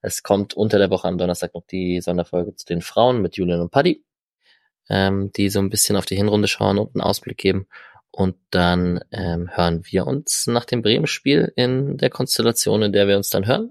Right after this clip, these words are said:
und wünschen alle trotz G D L, Bahnstreik, Komplikationen, die, die, die Reise trotzdem auf sich nehmen, eine gute Fahrt nach Bremen, wie auch immer ihr das veranstaltet, mit Bus und Auto oder vielleicht fährt ihr ein Zügchen.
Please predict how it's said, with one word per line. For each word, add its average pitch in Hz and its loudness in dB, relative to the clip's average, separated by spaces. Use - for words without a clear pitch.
und 147 -6
wünschen 117 -2
alle 120 4
trotz - 2
G 113 4
D 107 6
L, 107 6
Bahnstreik, 98 2
Komplikationen, 104 0
die, 107 -2
die, 101 0
die 104 2
Reise 95 2
trotzdem - -6
auf 92 -2
sich - -2
nehmen, 92 -2
eine 107 -6
gute 104 -4
Fahrt - 0
nach 90 -2
Bremen, 95 4
wie 87 4
auch 82 0
immer 92 -2
ihr 87 2
das 82 -2
veranstaltet, - -4
mit - -8
Bus - 0
und 85 -6
Auto 85 -2
oder 82 -4
vielleicht - -10
fährt 85 -2
ihr 85 -2
ein 80 -4
Zügchen. - -2